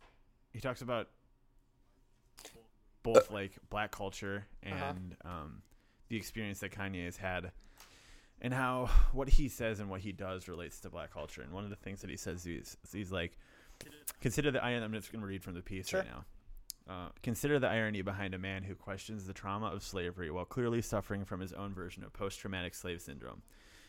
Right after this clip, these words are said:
Speaker 1: Have you ever noticed that all of Kanye's heroes are white men? Jobs, Musk, Trump.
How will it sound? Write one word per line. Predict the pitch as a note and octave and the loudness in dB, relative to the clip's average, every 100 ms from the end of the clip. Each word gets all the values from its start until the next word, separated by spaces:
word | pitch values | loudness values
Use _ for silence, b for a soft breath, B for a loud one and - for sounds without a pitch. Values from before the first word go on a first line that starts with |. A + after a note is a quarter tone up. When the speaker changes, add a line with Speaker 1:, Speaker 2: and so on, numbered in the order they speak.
| b | b
Speaker 1:
Have | A2 | 0
you | A2 | 0
ever | A#2 A2+ | 0 0
noticed | A2 A#2+ - | 0 -2 -4
that | G#2 | -2
all | F2 G2 | 0 0
of | G2 | -2
Kanye's | G#2 G2 F#2+ F2+ | -2 0 -2 -2
heroes | G2 G2+ F#2+ | -2 -2 -2
are | F2+ | -2
white | F2+ F2+ | -2 -2
men? | F#2 G2+ C3 - - - - | -4 -4 -4 -8 -20 -18 -4
Jobs, | F#2+ F#2 F#2+ F#2 E2+ | -2 0 0 -4 -6
Musk, | F#2+ F#2+ - | -4 -4 -8
Trump. | - F2 D#2+ | -10 -8 4